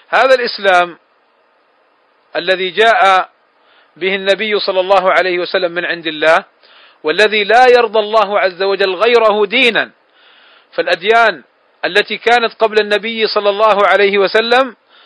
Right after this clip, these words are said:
منسوخة، اليهودية والنصرانية. قال الله عز وجل: "ومن يبتغ غير الإسلام دينا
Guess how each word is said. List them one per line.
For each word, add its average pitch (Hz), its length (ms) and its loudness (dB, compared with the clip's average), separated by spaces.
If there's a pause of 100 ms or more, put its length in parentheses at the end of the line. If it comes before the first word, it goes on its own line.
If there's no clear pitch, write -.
(280)
منسوخة، 220 680 -2 (1300)
اليهودية 175 920 -2
والنصرانية. 175 880 -2 (680)
قال 196 180 2
الله 214 320 0
عز 196 260 0
وجل: 208 460 2 (1040)
"ومن 196 280 0
يبتغ 233 460 0
غير 233 440 4
الإسلام 214 560 -2
دينا 254 560 0